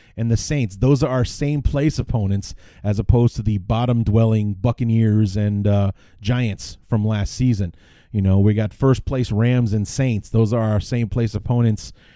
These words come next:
uh, this season. We got the A F C West, a, and a crazy interesting division to talk about. We, we, we, we, you know, I, we're gonna talk to somebody from the Raiders. I can't wait to do that.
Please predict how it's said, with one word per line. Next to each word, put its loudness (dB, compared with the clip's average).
uh, 2
this 2
season. 2
We 2
got -2
the -4
A 4
F 0
C -2
West, -2
a, -2
and -2
a 0
crazy 0
interesting 0
division 0
to -6
talk -2
about. 0
We, 2
we, 0
we, -4
we, -2
you 0
know, -2
I, -2
we're 2
gonna 2
talk 0
to -6
somebody 2
from -2
the 4
Raiders. 4
I -6
can't 2
wait 2
to -4
do 4
that. -2